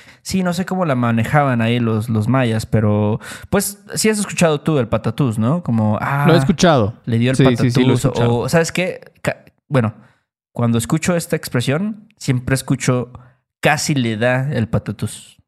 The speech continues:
Speaker 2: Ah,
Speaker 1: Ujú.
Speaker 2: ajá. Sí, sí, sí, sí. Generalmente es con casi, ¿no? Porque
Speaker 1: Exacto.
Speaker 2: para, para exagerar una situación, ¿no? O sea, a lo mejor podrías también decir, "Me va a dar el patatús el día que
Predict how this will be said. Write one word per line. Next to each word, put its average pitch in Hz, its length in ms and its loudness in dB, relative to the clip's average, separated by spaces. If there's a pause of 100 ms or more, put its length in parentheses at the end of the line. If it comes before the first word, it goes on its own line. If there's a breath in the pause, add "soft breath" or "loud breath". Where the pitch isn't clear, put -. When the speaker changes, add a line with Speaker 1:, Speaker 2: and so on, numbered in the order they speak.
(120)
Speaker 2:
Ah, 131 1080 0
Speaker 1:
Ujú. - 160 -16
Speaker 2:
ajá. - 220 -14 (160)
Sí, 113 240 -8
sí, 113 180 -4
sí, 110 260 -2
sí. 113 260 2
Generalmente 156 540 4
es 143 180 0
con 117 240 -2
casi, 123 400 0
¿no? 110 140 0
Porque 110 340 2
Speaker 1:
Exacto. - 160 -8 (400 soft breath)
Speaker 2:
para, 113 260 0
para 117 120 2
exagerar 123 680 2
una 135 120 0
situación, 107 560 0
¿no? 101 140 2
O 196 180 -2
sea, 107 420 0 (460 soft breath)
a - 40 -20
lo 131 60 -4
mejor 143 240 2
podrías 160 300 2
también 143 200 0
decir, 131 180 0
"Me 117 120 2
va 123 160 2
a 151 40 2
dar 156 100 2
el 151 120 -2
patatús 165 760 -2
el 139 120 0
día 120 180 0
que 117 220 -2